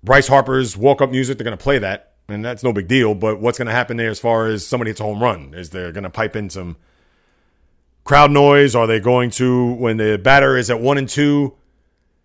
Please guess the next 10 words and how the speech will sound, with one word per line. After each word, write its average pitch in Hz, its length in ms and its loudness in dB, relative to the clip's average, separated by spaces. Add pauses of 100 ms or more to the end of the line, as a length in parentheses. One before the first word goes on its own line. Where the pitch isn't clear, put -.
(240)
and 113 340 0
Jake 127 180 4
Arrieta 131 320 4
is 123 100 -4
your 104 80 -10
starting 131 260 0
pitcher, 127 260 0
or 113 100 0
Aaron 120 320 0
Nola 135 480 2